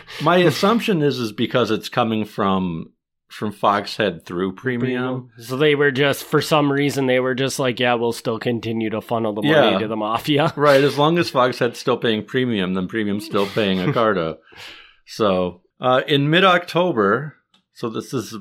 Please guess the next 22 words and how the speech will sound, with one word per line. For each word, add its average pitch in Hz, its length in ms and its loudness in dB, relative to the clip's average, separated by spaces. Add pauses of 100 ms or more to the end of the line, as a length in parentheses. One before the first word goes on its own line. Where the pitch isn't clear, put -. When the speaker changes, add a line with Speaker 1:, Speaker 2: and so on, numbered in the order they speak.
Speaker 2:
it's - 180 -16
about 117 240 -2
halfway 107 480 0
through 101 180 -8
the 87 80 -6
trial, 80 540 -4 (420)
Accardo 196 480 0
pushes 165 320 -2
for 170 180 -2
a 151 60 0
mistrial. 95 800 -2 (320)
Specifically, 220 920 0
the 113 100 -4
defense 156 560 -2
claimed 120 560 -2
that 110 160 0
Foxhead 151 720 -2
sales 135 460 0
manager 92 580 -2
Edward 151 420 -4
Pulver 107 560 -2
was 92 220 -4